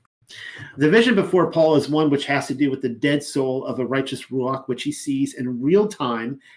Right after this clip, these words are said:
as it departs from the world. And though I know it doesn't outright suggest there are two angels with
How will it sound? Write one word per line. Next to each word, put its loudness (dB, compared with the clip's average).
as 4
it 0
departs 0
from -4
the -2
world. -4
And 2
though 6
I 6
know 6
it 2
doesn't -2
outright 0
suggest 0
there -2
are -2
two -4
angels -6
with -6